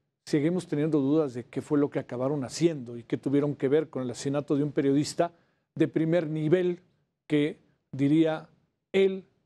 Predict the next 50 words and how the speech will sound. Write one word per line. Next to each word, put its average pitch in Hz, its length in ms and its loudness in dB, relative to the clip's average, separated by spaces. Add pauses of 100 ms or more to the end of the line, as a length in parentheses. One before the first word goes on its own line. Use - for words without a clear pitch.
(180)
hacía 165 460 0 (160)
su - 200 -4
propio 151 340 0
periodismo 135 680 0 (320)
con 143 200 -4
base 147 240 -2
en 135 120 -8
toda 156 200 0
una 147 140 -8
serie 139 260 0
de 131 80 2
circunstancias 139 800 -6
que - 60 -14
estaban 139 260 -2
a 123 40 -10
su 123 120 -10
alrededor. 113 400 -8 (760)
Eso 233 300 0
es 202 160 -6
lo 170 180 2
que 185 140 0
ha - 20 2
hecho 190 380 -2
muy 208 300 4
bien 247 340 2 (480)
Manuel 165 320 0
Alcalá, 170 500 -2
quien 143 180 -4
es 147 140 -4
el 151 120 2
director 143 500 0 (340)
de 175 340 0 (100)
Red 151 180 0
Privada, 143 400 2
Quien 147 220 -4
mató 147 240 -2
a 147 40 -2
Manuel 139 240 -2
Buendía, 135 340 0
que - 100 -20
está - 180 -6
con 135 140 -8
nosotros. 123 380 -6
Manuel, 208 280 2
gracias, 240 320 4
muy 233 140 2
buenas 220 200 0
noches, 220 300 -2
¿cómo 202 160 0
estás? - 340 -2